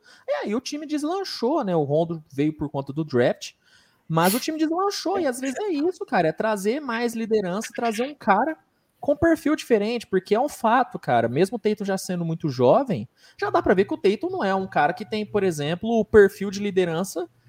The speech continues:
que talvez o Luka Doncic tenha, que o Trae Young tenha no Atlanta Hawks. O, o Tatum não tem, aparentemente, esse perfil e tá tudo bem, cara. Ele vai, ele é um grande jogador, isso não diminui ele. Só não faz com que ele seja o cara que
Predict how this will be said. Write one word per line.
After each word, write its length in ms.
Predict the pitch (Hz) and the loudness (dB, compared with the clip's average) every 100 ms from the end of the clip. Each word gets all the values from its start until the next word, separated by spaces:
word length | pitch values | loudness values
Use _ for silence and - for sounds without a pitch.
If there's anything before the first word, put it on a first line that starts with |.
| - | -14
que 100 | - | -8
talvez 260 | 269 226 226 | -2 0 -2
o 40 | |
Luka 200 | 240 240 | -4 -6
Doncic 680 | 196 185 214 226 202 - 190 | -2 0 2 0 -2 -6 -10
tenha, 420 | - 165 196 208 | -6 -6 -4 -4
que 100 | - | -4
o 40 | 190 | -4
Trae 300 | 262 214 180 | 0 0 0
Young 320 | 214 226 185 _ | -2 -2 -6 _
tenha 220 | 170 185 | -6 -4
no 60 | 165 | -4
Atlanta 320 | 170 170 160 | -4 0 2
Hawks. 440 | 143 143 196 - | 4 6 6 2
O, 220 | 294 392 | -2 -2
o 40 | 302 | 0
Tatum 380 | 277 285 339 359 _ _ _ | 0 0 -2 -10 _ _ _
não 120 | 349 | -4
tem, 360 | 392 - 285 311 | -2 -2 -2 -2
aparentemente, 680 | 208 170 170 170 165 160 170 | 0 0 0 -4 -4 -2 0
esse 160 | 185 | -2
perfil 420 | - 180 170 208 | 6 6 6 4
e 60 | 330 | 4
tá 100 | 466 | 6
tudo 220 | 392 453 | 10 10
bem, 220 | 269 220 359 | 8 4 0
cara. 220 | 208 156 | 0 0
Ele 100 | 147 | 0
vai, 120 | 175 | -4
ele 160 | 160 165 | -2 -2
é 40 | |
um 120 | 247 269 | -4 -8
grande 480 | 135 139 175 294 | -8 -4 -4 -4
jogador, 460 | 277 220 202 160 180 | -2 -2 0 0 -2
isso 160 | - 269 | -2 -8
não 180 | 277 | -10
diminui 540 | 269 294 294 269 269 262 | -8 -8 -6 -6 -2 2
ele. 280 | 147 117 - _ _ _ | 2 2 -4 _ _ _
Só 200 | - 339 | -4 -2
não 100 | 349 | -2
faz 380 | - 214 349 - | -2 0 0 -4
com 100 | 302 | -12
que 160 | - | -6
ele 240 | 240 240 269 | -2 -2 -4
seja 320 | - 202 247 | 0 0 0
o 60 | |
cara 340 | - 160 160 180 | -6 -4 -2 -4
que 380 | - 269 294 | -6 -6 -6